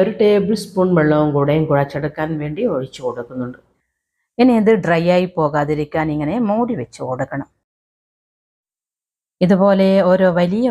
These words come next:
ഉരുളയാക്കി നല്ലോണം ഒന്ന് ഉരുട്ടിയെടുക്കാം. നമുക്കിങ്ങനെ ഉരുട്ടിയെടുക്കാൻ പാകത്തിൽ വേണേ മാവ് കുഴച്ചെടുക്കാൻ. ഇങ്ങനെ ഉരുട്ടിയെടുക്കുന്ന സമയത്ത് കയ്യിൽ ഒട്ടിപ്പിടിക്കാതിരിക്കാൻ ആദ്യം കൈ ഒന്ന് നനച്ചതിന് ശേഷം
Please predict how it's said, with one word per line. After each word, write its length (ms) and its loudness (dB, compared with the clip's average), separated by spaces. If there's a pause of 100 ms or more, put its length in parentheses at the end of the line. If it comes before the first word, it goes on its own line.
ഉരുളയാക്കി 640 -6 (100)
നല്ലോണം 580 0 (100)
ഒന്ന് 240 -2
ഉരുട്ടിയെടുക്കാം. 680 -10 (760)
നമുക്കിങ്ങനെ 560 4
ഉരുട്ടിയെടുക്കാൻ 720 2 (100)
പാകത്തിൽ 560 0
വേണേ 220 -2 (100)
മാവ് 300 -2
കുഴച്ചെടുക്കാൻ. 680 -6 (1200)
ഇങ്ങനെ 280 4
ഉരുട്ടിയെടുക്കുന്ന 680 2 (120)
സമയത്ത് 400 2 (100)
കയ്യിൽ 320 2
ഒട്ടിപ്പിടിക്കാതിരിക്കാൻ 1120 -2 (380)
ആദ്യം 340 0
കൈ 140 2 (160)
ഒന്ന് 260 0
നനച്ചതിന് 600 -4
ശേഷം 280 -4